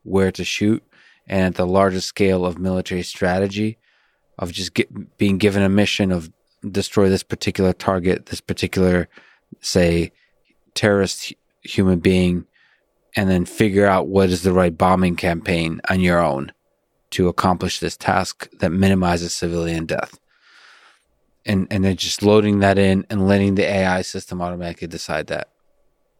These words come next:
Uh, what are your general thoughts about it?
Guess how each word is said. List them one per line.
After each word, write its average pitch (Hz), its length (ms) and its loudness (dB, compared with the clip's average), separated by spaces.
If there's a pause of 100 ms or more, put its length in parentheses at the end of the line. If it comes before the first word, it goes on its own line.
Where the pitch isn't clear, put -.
(1200)
Uh, 90 200 -6
what 98 280 2
are 113 40 4
your 113 120 4
general 110 340 2
thoughts 104 300 0
about 101 300 2
it? 101 200 -2